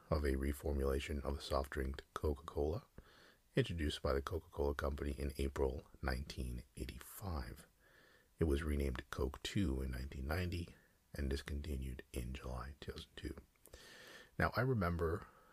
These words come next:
New Coke, but I guess what is shocking to me is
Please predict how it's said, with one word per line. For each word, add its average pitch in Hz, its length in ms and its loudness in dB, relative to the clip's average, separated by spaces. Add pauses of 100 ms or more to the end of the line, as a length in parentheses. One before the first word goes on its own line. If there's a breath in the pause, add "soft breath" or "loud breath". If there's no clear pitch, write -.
(120)
New 78 160 4
Coke, - 460 2 (840)
but 78 180 6
I 73 60 8
guess 73 300 2
what 73 160 6
is 69 300 0 (220)
shocking 85 560 0
to - 120 -4
me - 240 -4 (600)
is 65 600 -2